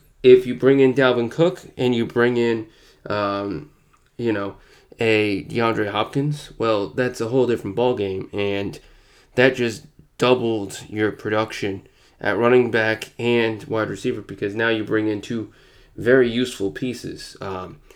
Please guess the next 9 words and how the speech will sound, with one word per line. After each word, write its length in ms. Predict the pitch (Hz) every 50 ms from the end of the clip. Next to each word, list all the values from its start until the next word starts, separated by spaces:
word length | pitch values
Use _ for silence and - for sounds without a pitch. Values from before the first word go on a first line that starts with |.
| _ _ _ _ _ _
to 120 | - - 127
your 180 | 107 104 104
offense, 420 | 107 110 117 - - 101 101 95 -
and 220 | 92 98 107 98
your 180 | 104 113 113 117
offense 460 | 123 127 123 - 123 117 113 - -
goes 300 | - 120 117 - 110 -
from 440 | - - 110 101 104 101 95 92 - - - - - - -
shaky 800 | - - - - 127 127 127 - 151 156 165 170 160 - -